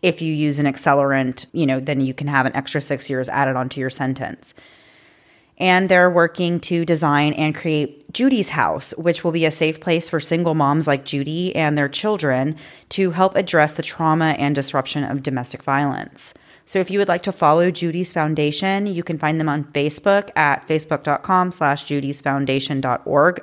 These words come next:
and we will also link that in our show notes. And if you are experiencing domestic violence, call the National Domestic Violence Hotline at one eight hundred seven nine nine seven two three three, or go to the hotline dot org.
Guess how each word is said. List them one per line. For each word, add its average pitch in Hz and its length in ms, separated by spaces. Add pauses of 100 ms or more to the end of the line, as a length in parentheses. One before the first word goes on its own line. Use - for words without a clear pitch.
and 139 380 (240)
we 151 160
will 143 120
also 131 420
link 131 440
that 123 300
in 147 120
our 135 120
show 143 240
notes. 214 340 (580)
And 190 380
if 175 200
you 185 180
are 185 160
experiencing 170 640
domestic 156 360
violence, 160 540
call 185 260
the 208 140
National 180 420
Domestic 185 380
Violence 156 340
Hotline 190 520
at 160 360
one 180 140
eight 202 120
hundred 156 540
seven 180 340
nine 160 240
nine 147 480
seven 165 400
two 160 240
three 147 300
three, 147 460 (360)
or 214 220
go 190 180
to 185 380
the 165 240
hotline 165 520
dot 151 240
org. 127 360